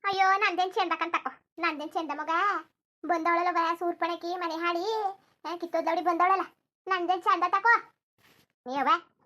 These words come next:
ಅದ್ ಯಾಕಂಗಡಿ? ಸರಿ, ಎದ್ಬಿಟ್ಟಾಕು. ಊಟ ಏನ್ ಮಾಡ್ದೆ? ಅಯ್ಯೋ, ಊಟವಾ? ಎಲ್ಲವ ಊಟ?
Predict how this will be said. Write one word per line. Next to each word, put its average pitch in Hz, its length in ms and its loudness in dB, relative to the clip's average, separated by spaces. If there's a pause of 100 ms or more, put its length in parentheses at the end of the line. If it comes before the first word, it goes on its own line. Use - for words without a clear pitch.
(140)
ಅದ್ 277 100 -6
ಯಾಕಂಗಡಿ? 294 500 0 (520)
ಸರಿ, 302 120 -4
ಎದ್ಬಿಟ್ಟಾಕು. 294 600 -2 (500)
ಊಟ 311 140 0
ಏನ್ 320 180 2
ಮಾಡ್ದೆ? 339 240 2 (420)
ಅಯ್ಯೋ, 349 240 2
ಊಟವಾ? 359 380 2 (640)
ಎಲ್ಲವ 339 420 2
ಊಟ? 339 160 -4